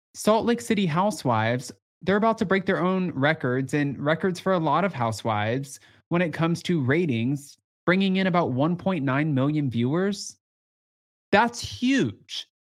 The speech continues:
That's huge for a franchise, especially today. Maybe not back in the day, but today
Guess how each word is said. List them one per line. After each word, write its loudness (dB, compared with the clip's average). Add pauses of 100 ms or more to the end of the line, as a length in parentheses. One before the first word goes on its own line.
(180)
That's 2
huge -2
for 2
a 0
franchise, -6 (140)
especially 0
today. -2
Maybe 0
not -2
back 0
in -2
the -2
day, 0
but -6
today -2